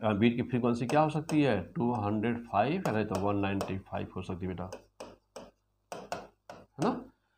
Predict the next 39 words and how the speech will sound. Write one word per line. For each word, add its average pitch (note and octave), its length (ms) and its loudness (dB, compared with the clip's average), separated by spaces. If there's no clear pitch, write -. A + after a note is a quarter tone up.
या A2 100 4
तो G#2+ 160 4
वह, G3+ 240 8
या F2+ 80 4
तो D#2+ 180 -6
वह। E2 160 -4
अब G#2+ 100 2
आगे F#2 220 2
बोल, G2+ 200 2
देखिए G2+ 280 0
क्या G2+ 160 2
कह G2+ 140 0
रहा G2 240 0
है, A2+ 60 -12
"The A2 240 6
number B2 280 8
of G3 200 6
beats A#2+ 420 4
increases G#2 600 4
to A2 100 0
eight।" G2 280 4
कह - 240 -8
रहा E3+ 100 4
बेटा C3+ 180 2
कि D3 280 -6
अब A#2 320 2
बीट B2+ 280 0
इंक्रीज A2+ 420 0
कर G#2 140 4
गया। G2+ 160 6
अब A#2 140 6
बीट A2 200 0
बाद G#2 220 8
में A#2+ 120 4
बीट B2+ 200 0
ना A2+ 220 4
पहले A2 260 6
पाँच C3+ 260 8
था, - 320 -6